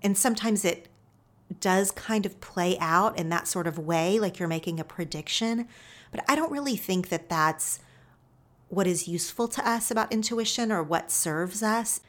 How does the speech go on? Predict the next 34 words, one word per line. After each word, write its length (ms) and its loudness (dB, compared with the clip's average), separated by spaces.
And 120 2
so 100 4
if 160 2
you're 160 0
feeling 480 0
a 60 2
lot 500 -4
of 80 -6
fear 800 0
about 640 0
something 480 2
potentially 880 -2
happening, 840 -4
for 260 -2
me 260 2
at 120 0
least, 460 0
that's 280 2
most 280 2
of 60 -8
the 60 2
time 280 -2
gonna 220 -4
be 260 -6
anxiety 680 -6
and 80 0
is 140 0
not 180 2
gonna 160 2
be 200 -2
true 460 0
intuition. 760 -4
You 100 4
know, 240 2